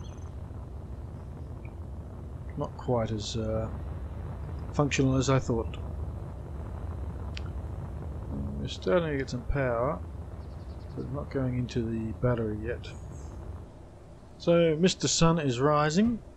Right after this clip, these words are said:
He's just hiding behind there. When he gets up high enough so I can get some charge into these solar channels, into that, I'll pick this up and move it.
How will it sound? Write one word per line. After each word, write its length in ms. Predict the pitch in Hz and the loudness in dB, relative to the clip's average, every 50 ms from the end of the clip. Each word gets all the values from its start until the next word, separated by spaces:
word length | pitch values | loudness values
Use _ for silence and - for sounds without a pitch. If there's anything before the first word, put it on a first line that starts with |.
| - - 143 | -12 -8 -6
He's 120 | 139 131 131 | -6 -6 -6
just 220 | - 143 135 - | -6 -6 -8 -8
hiding 440 | - - - 165 156 151 143 143 139 | -10 -8 -2 0 2 2 2 2 2
behind 380 | 139 139 135 143 147 143 135 143 | 0 0 2 2 2 2 4 6
there. 180 | 165 202 208 - - - - - - - - - - - - - - - - - - - - | 6 6 6 4 0 -8 -18 -18 -18 -18 -18 -18 -18 -18 -16 -14 -14 -14 -14 -16 -16 -10 -2
When 80 | 170 | 0
he 60 | 165 147 | 8 10
gets 200 | 151 151 - 156 | 10 12 12 10
up 120 | 139 - | 8 8
high 260 | - 139 143 143 143 | 8 8 10 10 10
enough 220 | 139 143 156 156 - | 10 8 6 6 4
so 200 | - - 135 131 | 4 6 6 6
I 40 | |
can 160 | 127 - 131 123 | 4 2 2 2
get 180 | 135 135 - | 2 2 2
some 420 | - - 131 120 120 120 117 120 - - - - - - - - - - | 0 0 0 0 -2 -4 -6 -8 -10 -10 -12 -12 -12 -12 -14 -14 -4 2
charge 580 | - - - - 170 160 160 151 143 127 - | 4 10 12 12 12 12 10 8 8 8 6
into 180 | 139 127 123 123 | 2 2 2 2
these 180 | 113 127 117 - | 2 0 0 2
solar 340 | - - 156 151 139 131 | 4 4 6 6 6 6
channels, 460 | 120 - - 139 143 156 165 151 - 135 | 4 4 4 4 4 2 -2 -4 -4 -4
into 180 | 120 - 127 117 | -4 -4 0 2
that, 180 | 147 160 - - | 4 2 4 2
I'll 120 | 135 127 | 0 -2
pick 220 | 117 - 147 143 - | 2 2 2 2 4
this 180 | 143 123 - | 2 2 2
up 140 | - - - | 2 0 0
and 120 | 120 120 123 | -2 -2 2
move 220 | 143 160 160 175 | 4 6 6 6
it. 140 | 214 - | 6 6